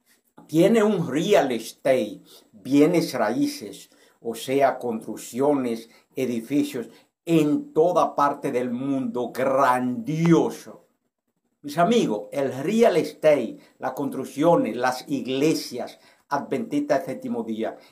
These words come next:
en el mundo son una monstruosidad.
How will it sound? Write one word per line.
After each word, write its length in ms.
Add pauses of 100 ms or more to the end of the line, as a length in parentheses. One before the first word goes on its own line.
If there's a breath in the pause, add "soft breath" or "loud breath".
(120 loud breath)
en 280
el 160
mundo 680
son 340
una 260
monstruosidad. 1800